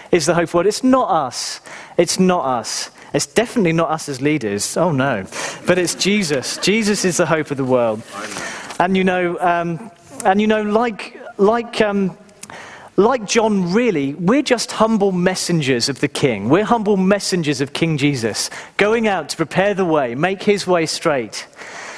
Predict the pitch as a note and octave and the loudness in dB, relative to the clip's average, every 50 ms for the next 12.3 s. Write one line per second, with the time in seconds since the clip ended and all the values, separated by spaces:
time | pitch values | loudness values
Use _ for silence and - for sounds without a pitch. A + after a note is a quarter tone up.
0 | - - - - - D#3 D#3 D#3+ E3+ E3 G#3 B3+ B3+ - - A#3+ A3 G3 A#3+ D4 | -16 -18 -20 -2 0 2 2 2 2 2 2 0 2 0 -2 -2 0 2 2 2
1 | D#4+ D4 B3+ A3 G3 E3 E3 D#3 D#3 D#3 D#3 - - - - F3+ F#3+ G3 F3 F3+ | 2 2 2 2 2 2 0 0 -2 -4 -8 -12 -18 -6 -2 0 0 0 0 -2
2 | - - G#3+ G#3 G#3+ G#3 - G#3+ G3+ - G3+ G3+ F#3 F#3 F3+ - - F3+ F#3 G3 | 0 0 0 0 0 0 -2 -2 0 0 0 0 2 0 -2 2 2 2 2 2
3 | G3 - - - G3 F#3 F3+ F3 F3+ F3+ D#3 E3 E3 E3+ F#3 F3+ - - G#3 A3 | -2 -4 -2 0 0 0 2 2 0 0 2 0 0 0 0 -2 -2 0 0 0
4 | G#3 - - - - - - - - - - - - F3 F#3+ F3+ - G#3 F#3+ - | 0 -2 -10 -14 -14 -14 -12 -12 -14 -14 -4 -2 0 2 2 2 2 0 0 0
5 | - G3 - - D4 - - A3 G3 - - G3+ F#3 F#3 E3+ D#3 D3 D#3 D#3+ F#3+ | -2 -2 0 0 -2 0 -2 0 0 2 2 2 2 2 0 0 -2 -2 0 0
6 | G#3+ F#3+ G3+ - - - - - - - - - - F3 - A3+ A#3+ - - G#3+ | -2 -2 -4 -6 -6 -6 -8 -12 -18 -20 -14 -2 0 2 2 4 2 2 0 0
7 | G3 - - G#3+ G3+ G3 F3+ F3 E3 - - E3 - - - F3 E3 E3 E3 E3 | 0 2 2 2 2 2 0 0 -2 -4 -6 -6 -2 0 0 0 0 0 -4 -4
8 | E3+ D#3+ F3 F#3 F#3+ F#3 F#3 - - F#3 F3 E3 D#3 C#3 F#3 E3+ D#3 D#3 F3 E3+ | 0 2 2 2 2 0 -2 0 2 2 2 2 2 0 0 -2 0 0 0 2
9 | F3+ F#3+ F#3 F3+ D3+ E3 D#3+ D#3+ D3+ - - C#3+ B2+ B2 A#2+ A2+ - - - - | 4 4 4 2 2 2 0 0 0 -2 -2 -2 -2 -2 -4 -6 -10 -16 -18 -18
10 | - - - - _ - A#3+ B3 D#4+ D#4+ B3 G#3+ F#3 F#3 F3+ F3 E3+ D#3+ D#3+ E3+ | -18 -18 -20 -4 _ 0 2 4 4 4 4 2 2 2 2 2 0 0 0 0
11 | D#3+ C#3 - - - F3 F3 E3+ F#3+ G#3 G3 F3+ E3 D#3 D#3 F3 G#3 G#3+ G3 - | 0 0 -2 -2 -2 -2 0 2 2 4 4 4 2 0 0 0 0 -2 -2 -6
12 | - - A3 G#3 F#3 | -4 0 0 0 0